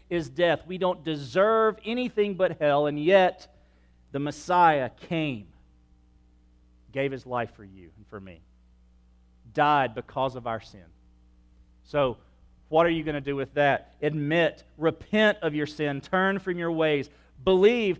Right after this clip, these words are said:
that Jesus is who he says he is, believe that Jesus is your only salvation, believe in his life, death, burial, resurrection. Trust him with your salvation. Believe that he can take your sin away.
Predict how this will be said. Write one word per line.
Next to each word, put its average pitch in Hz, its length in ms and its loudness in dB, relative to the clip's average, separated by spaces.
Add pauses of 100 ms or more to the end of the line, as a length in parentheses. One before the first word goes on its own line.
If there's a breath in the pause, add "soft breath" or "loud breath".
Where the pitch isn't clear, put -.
(160)
that 170 120 -6
Jesus 165 640 -6
is 180 320 2
who 170 160 -2
he 170 160 -8
says 165 260 -2
he 147 200 -4
is, 131 100 -2
believe 196 540 0 (280 soft breath)
that 165 120 -2
Jesus 190 360 -2
is 170 180 -2
your 175 240 -2
only 254 580 2 (160 soft breath)
salvation, 202 920 0 (540)
believe 208 420 0
in 196 80 -2
his 175 160 -6 (160)
life, 170 320 2 (180)
death, 170 300 2 (640)
burial, 156 560 0
resurrection. 151 800 -4 (720)
Trust 254 380 0
him 220 200 -6
with 202 140 -6
your 196 100 -4
salvation. 170 640 -2
Believe 202 280 -2
that 226 100 -6
he 202 140 -12
can 202 180 -6 (240 soft breath)
take 254 340 2
your 220 120 -6
sin 226 340 -6
away. 185 460 -2